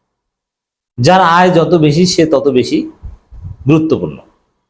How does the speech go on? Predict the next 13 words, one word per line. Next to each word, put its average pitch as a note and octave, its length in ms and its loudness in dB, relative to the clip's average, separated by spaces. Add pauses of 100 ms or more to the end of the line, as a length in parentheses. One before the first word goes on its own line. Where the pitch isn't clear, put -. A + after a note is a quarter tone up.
(360)
যার F3+ 240 2
টাকা F3+ 280 0
আছে E3 180 0
সে F3 200 0
ইম্পর্টেন্ট, G2 420 -2
এটা G#3 140 2
বাংলাদেশে F3+ 440 0
বাস্তবতা C3+ 420 -2
এখন E2+ 160 -8
মধ্যে। F2 280 -16 (320)
তবে A#3 160 2
অবশ্য G#3+ 400 2
একদম, E3 440 0